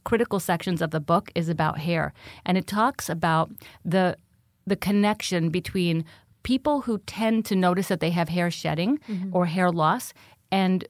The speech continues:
Speaker 1: what it means beyond the hair. So my observation of twenty years of looking at people and watching what goes on, I can fix it medically and address it medically, but the emotional side is really powerful. My observation has been that people with hair issues tend to be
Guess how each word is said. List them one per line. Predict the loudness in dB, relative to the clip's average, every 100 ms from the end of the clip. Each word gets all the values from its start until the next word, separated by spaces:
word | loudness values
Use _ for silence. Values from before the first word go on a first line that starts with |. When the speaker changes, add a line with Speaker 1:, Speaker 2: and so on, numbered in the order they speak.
| _
Speaker 1:
what | 0 2 2
it |
means | 2 2 0
beyond | 0 2 4 2
the | 2
hair. | 0 0 -2 -8 _ _ _ _ _ _ -14
So | -2 2
my | 4
observation | 2 2 0 0 0 -2
of | -4 -6
twenty | -4 0 0
years | 0 0 0
of | -4 -8
looking | -4 -2 0 0
at | 0
people | -2 -2 2 2
and | 2 2
watching | 0 0 0 0
what | 0 0
goes | 0 2
on, | 2 2 -2 -8 -20 -20 _ -2
I | 0
can | 2 0 -2
fix | -4 -2 -2
it | -2
medically | 0 -2 0 0 0
and | 0 -2
address | 0 0 0 -4
it |
medically, | -2 0 0 -4 -8 -10 -8 -2
but | 2
the | 4
emotional | 6 4 2 0 -2
side | 2 0
is | 0 -2
really | -2 -2
powerful. | -2 -2 -2 0
My | 0 2
observation | 0 0 -2 -2 -2 -2
has | -2
been | -2 -2 0
that | 0 -4 -10 -20 -8
people | -4 -2 0
with | 0 0
hair | -2 -2
issues | -4 -4 -6 -6
tend | -10 -2 2 2
to | 0
be | -2 0 -2